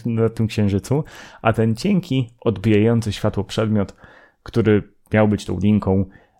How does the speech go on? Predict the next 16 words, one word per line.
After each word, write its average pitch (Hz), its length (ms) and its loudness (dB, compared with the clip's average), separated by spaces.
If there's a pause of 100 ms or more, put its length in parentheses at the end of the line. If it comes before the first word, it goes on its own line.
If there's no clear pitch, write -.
(220)
okazał 139 520 0
się 113 300 0
być 92 500 -6
anteną 107 600 0 (360)
służącą 123 680 0
do, 110 420 2 (100)
mm, 117 260 -4
komunikacji, 147 880 0 (160)
mm, 107 240 -2
transmisji 113 580 0
danych, 104 380 2
na 101 120 0
przykład - 480 -4 (360)
o 104 80 -2
parametrach 107 600 0
zdrowia, 95 520 -2